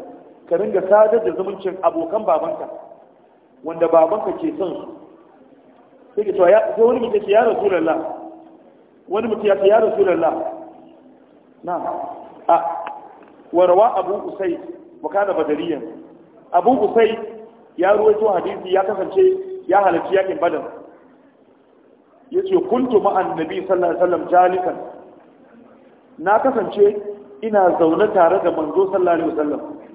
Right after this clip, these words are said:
Fa ja'ahu rajulun min al-ansar. Sai wani mutum daga cikin ansar ya zo wajen Annabi. Fa qala, ya Rasulullah,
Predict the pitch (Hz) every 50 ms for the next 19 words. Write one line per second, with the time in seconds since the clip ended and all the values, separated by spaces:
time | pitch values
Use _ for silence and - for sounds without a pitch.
0 | - - - - _ - _ _ _ _ _ - 165 160 - 190 208 220 - 170
1 | 165 349 254 185 185 190 185 208 185 175 165 170 170 160 151 143 135 - 160 151
2 | 139 - - - - - - - - - - _ _ _ _ _ _ - 233 247
3 | 247 262 262 269 226 220 - 240 214 196 170 180 - - 220 240 - 196 175 175
4 | 208 214 196 185 196 190 190 196 190 190 202 185 170 - 156 156 - - - -
5 | - - - - - _ _ _ _ _ _ _ _ _ - - - 185 190 185
6 | 180 185 185 185 214 240 226 - - 196 185 180 160 156 156 143